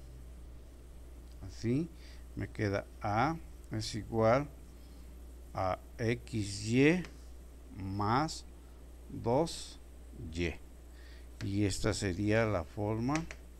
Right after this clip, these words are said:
en que yo encontraría el área de este trapecio. Vean cómo hicimos una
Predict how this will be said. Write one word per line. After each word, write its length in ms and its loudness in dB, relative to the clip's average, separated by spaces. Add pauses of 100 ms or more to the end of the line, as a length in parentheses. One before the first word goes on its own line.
(640)
en 240 2
que 240 -2
yo 120 0
encontraría 960 4 (760)
el 340 4 (4000)
área 540 4 (260)
de 380 -2
este 420 -2 (320)
trapecio. 720 2 (540)
Vean 280 6
cómo 460 2
hicimos 560 0
una 300 0